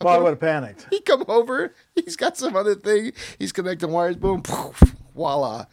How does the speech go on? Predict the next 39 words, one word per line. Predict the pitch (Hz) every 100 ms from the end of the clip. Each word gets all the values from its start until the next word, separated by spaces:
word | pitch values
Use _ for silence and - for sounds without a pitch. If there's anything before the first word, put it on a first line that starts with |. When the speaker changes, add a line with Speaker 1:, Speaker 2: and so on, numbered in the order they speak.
| _ _ _
Speaker 2:
It's | -
like, | 143 - -
okay, | 214 185 180 170 -
I | 156
gotta | 175
go | 170
to | 175
work. | 147 147 - _
It's | -
like, | 107 - _ - _
thank | - - -
you, | - _ -
thank | - - - -
you, | - - - -
thank | - 392 -
you. | 381 -
Speaker 1:
I'll, | 160 175 156
I'll | 170
need | 165
to | 151
get | 160 156
your | 147
number, | 151 143 135
E. |
Speaker 2:
<laughs> | 135 131 139 131 196 131 190 151 - 151 131 - 160 147 208 - - 127
And | 139
he | 160
does | 160 143
a |
great | 135 139
job, | 127 127 123
and, | 123 123 -
you | 165
know, | 165
we | 165
still | 160 143
have | 123
some | 117 113
issues. | 110 104 101